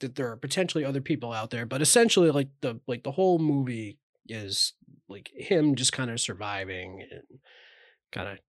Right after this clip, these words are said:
I, I feel like that's what a lot of people would do, is just not try to go out and, I don't know. I, I like, I like that different take on,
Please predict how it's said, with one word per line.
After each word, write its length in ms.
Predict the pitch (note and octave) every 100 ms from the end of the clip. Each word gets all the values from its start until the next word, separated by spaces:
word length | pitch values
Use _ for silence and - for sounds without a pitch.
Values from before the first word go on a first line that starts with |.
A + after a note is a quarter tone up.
| - - - -
I, 100 | A#2
I 120 | B2
feel 160 | - C#3
like 80 |
that's 180 | C3 C3+
what 80 | C3+
a 40 | G#2+
lot 240 | B2+ B2
of 80 | A#2
people 260 | C3 A#2+ A#2+
would 140 | A2+
do, 240 | B2 A#2
is 180 | A2+ G#2+
just 280 | - G#2+ -
not 380 | C3 A2 A2+ A2 - _ _ _ _ -
try 300 | - E3+ E3+
to 100 | F3+
go 240 | F3 F3
out 280 | F3 F#3 F#3 E3
and, 500 | F3+ F3+ F3+ E3 C#3 _ _ _ _ _
I 80 | G2
don't 80 | G2
know. 40 |
I, 100 | E3+ F#3
I 140 | E3+
like, 180 | F#3+ G3+
I 100 | E3+
like 180 | F#3 G#3
that 160 | F#3+ D#3
different 260 | F3 D3
take 240 | C#3 C3+ C#3
on, 300 | C3 C3